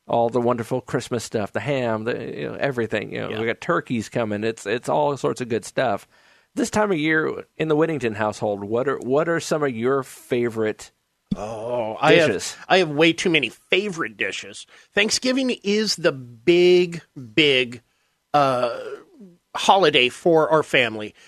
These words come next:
Speaker 2: I'm the youngest of six kids, and that's the one holiday every year that my mom says, "All right, all kids, all grandkids, great-grandkids, can we just get together one time,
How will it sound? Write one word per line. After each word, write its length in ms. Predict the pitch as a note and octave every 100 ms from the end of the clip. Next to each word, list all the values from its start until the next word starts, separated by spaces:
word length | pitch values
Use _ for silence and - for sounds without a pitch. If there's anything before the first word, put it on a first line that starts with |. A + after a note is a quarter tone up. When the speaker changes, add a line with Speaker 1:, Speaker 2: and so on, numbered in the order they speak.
| -
Speaker 2:
I'm 140 | D#3 F3+
the 80 | F3
youngest 440 | D3+ F3+ G#3 -
of 60 | -
six 380 | - F#3 -
kids, 540 | - D3+ B2 A#2+ - - _ _ _
and 160 | - D3+
that's 240 | E3 F3
the 120 | - C#3+
one 280 | C#3+ D#3+ G#3
holiday 720 | - E3 D3 B2 B2+ B2 B2
every 280 | C#3 C#3 G3
year 200 | E3 C#3
that 200 | B2+ -
my 120 | C3+
mom 320 | C3 C3 C3
says, 320 | B2 C3 A2+ -
"All 120 | B2 B2
right, 220 | A2 F#2 -
all 200 | B2 D#3+
kids, 480 | - F#3 E3 E3 -
all 240 | A2 A#2+
grandkids, 720 | A2 E3 D#3+ C#3+ D#3+ D3+ -
great-grandkids, 1000 | C#3 D3 A#2+ D3 C#3 B2+ D3 C3+ A#2+ - _ _ _ _ _ -
can 140 | C#3+
we 100 | D3+
just 240 | D#3+ F3+
get 180 | - D#3+
together 420 | F#3 E3+ D3+ D3
one 260 | C#3+ C3 E3
time, 460 | - D#3+ D3+ D#3+